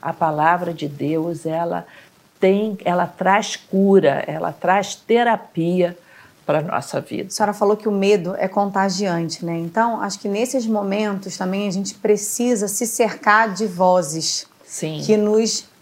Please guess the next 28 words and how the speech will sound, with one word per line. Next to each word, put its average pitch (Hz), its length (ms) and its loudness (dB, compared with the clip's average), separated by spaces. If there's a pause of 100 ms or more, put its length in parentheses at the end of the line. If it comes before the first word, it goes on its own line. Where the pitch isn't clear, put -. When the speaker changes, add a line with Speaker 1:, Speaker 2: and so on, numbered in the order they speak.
(160)
Speaker 2:
nos 202 280 -2
tragam 208 520 2
esse 214 240 0
encorajamento. 185 1000 2
Speaker 1:
Sim. - 260 -14
Speaker 2:
Né? - 120 -14
Speaker 1:
Tragam 180 220 2
Speaker 2:
Porque, 185 160 4
Speaker 1:
paz. 156 420 2
Speaker 2:
às 202 200 4
vezes, 240 400 4
a - 20 0
gente 190 160 -6
já 220 140 4
tá 240 160 4
mais 269 180 0
sensível. 247 320 2
Por 220 160 2
exemplo, 185 260 0
nesse 220 200 -2
momento 226 220 2
que - 40 -6
nós 226 120 0
estamos 226 200 -2
enfrentando 214 360 -2
agora 208 200 2
como 220 220 0
nação, 202 580 2